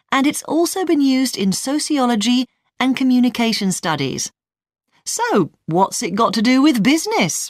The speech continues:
you may ask. Well,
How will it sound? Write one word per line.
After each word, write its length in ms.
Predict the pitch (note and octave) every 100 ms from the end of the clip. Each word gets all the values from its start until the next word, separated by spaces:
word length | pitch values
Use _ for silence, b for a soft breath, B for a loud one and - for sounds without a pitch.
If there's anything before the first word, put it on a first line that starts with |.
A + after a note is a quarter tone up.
| -
you 180 | F#3+ F3
may 220 | E3 D#3+
ask. 480 | D3+ C#3 C3 C#3 - _ _ _ _ _ b b b
Well, 480 | D#3+ D3+ D4 A#4+